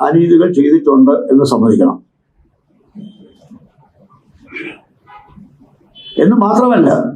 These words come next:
അമ്മയിലെ ശക്തരായ നടന്മാർ, നടി-, നടന്മാർ, നടികളും മറ്റു കാര്യമില്ല, നടന്മാർ മാറ്റയെ തളർത്താൻ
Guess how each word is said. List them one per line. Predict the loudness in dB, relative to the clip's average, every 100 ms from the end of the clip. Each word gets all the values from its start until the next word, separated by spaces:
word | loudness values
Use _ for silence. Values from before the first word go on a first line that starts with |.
| -16 _ _ _ _ _ -8
അമ്മയിലെ | -2 2 2 2 2
ശക്തരായ | 0 0 0 0 2 2 0 -2
നടന്മാർ, | -2 2 2 2 0
നടി-, | 0 -2 -2 -4 -8 -10 -6
നടന്മാർ, | -4 0 0 0 -2 -8 -20 _ _ 0
നടികളും | 2 2 2
മറ്റു | 2
കാര്യമില്ല, | 2 2 2 0 -2
നടന്മാർ | -2 -2 0 0 0 -2 -6 -16 _ _ _ _ _ _ _ _ _ _ _ _ _ _ _ _ _ _ _ _ _ _ _ _ _ _ _ _ _ _ _ _ _ _ _ _ _ -20 _ _ _ _ _ _ _ _ -4
മാറ്റയെ | -2 -2 0 0 0
തളർത്താൻ | 0 0 0 0 2 2 0